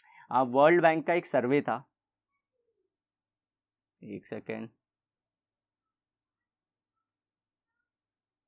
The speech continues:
हम्म, वर्ल्ड बैंक का एक सर्वे था कि इंडिया में जो इंश्योरेंस प्रोडक्ट हैं, आ, फार्मर्स के लिए जो इंश्योरेंस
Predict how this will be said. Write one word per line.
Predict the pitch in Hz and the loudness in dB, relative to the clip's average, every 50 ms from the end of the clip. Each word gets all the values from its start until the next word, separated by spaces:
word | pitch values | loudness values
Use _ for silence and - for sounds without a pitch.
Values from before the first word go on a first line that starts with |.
| _ _ _ _ _ _ _ _ _ _ _ _ 131 | _ _ _ _ _ _ _ _ _ _ _ _ -14
हम्म, | 120 104 92 - - _ _ _ _ _ _ _ _ _ _ _ _ _ _ _ _ _ _ _ _ _ _ _ _ _ _ _ _ | -12 -12 -12 -14 -16 _ _ _ _ _ _ _ _ _ _ _ _ _ _ _ _ _ _ _ _ _ _ _ _ _ _ _ _
वर्ल्ड | 131 120 131 143 156 175 180 170 | -8 0 4 4 4 4 4 0
बैंक | 147 139 123 123 120 | 0 -2 -2 -4 -2
का | - 160 | -2 -2
एक | 156 160 160 - | -2 -2 -6 -8
सर्वे | - - 127 113 113 120 120 | -4 -2 -2 -2 0 -2 -2
था | - - 90 95 - _ _ _ _ _ _ _ _ _ _ _ _ _ _ _ _ _ _ _ _ _ _ _ _ _ _ | -4 -4 -12 -12 -14 _ _ _ _ _ _ _ _ _ _ _ _ _ _ _ _ _ _ _ _ _ _ _ _ _ _
कि | 139 139 139 - _ _ | -6 -6 -6 -6 _ _
इंडिया | - 139 139 139 139 151 175 190 190 | -2 -2 0 0 2 4 4 4 4
में | 180 151 131 143 170 - _ _ _ _ _ _ _ _ _ | 4 0 -4 -6 -10 -16 _ _ _ _ _ _ _ _ _
जो | - 120 127 151 147 | -10 -4 -2 -2 0
इंश्योरेंस | - 147 143 139 139 - 156 143 143 165 175 170 - | 0 0 0 0 0 0 0 0 0 0 -4 -6 -10
प्रोडक्ट | _ - 127 120 120 131 127 - _ - | _ -4 -2 0 2 0 0 -2 _ -16
हैं, | 95 - _ _ _ _ _ _ _ _ _ | -16 -16 _ _ _ _ _ _ _ _ _
आ, | - 117 | -12 -12
फार्मर्स | - - - 135 127 123 127 143 151 151 - | -8 4 8 8 8 8 8 4 0 -2 -4
के | - 160 156 | -6 -4 -2
लिए | 156 160 156 | -2 -2 -2
जो | 143 160 160 | -2 -4 -2
इंश्योरेंस | 151 135 131 - - 139 131 131 147 156 151 - | -2 -2 -2 -2 -2 -4 -2 -2 -2 -6 -6 -10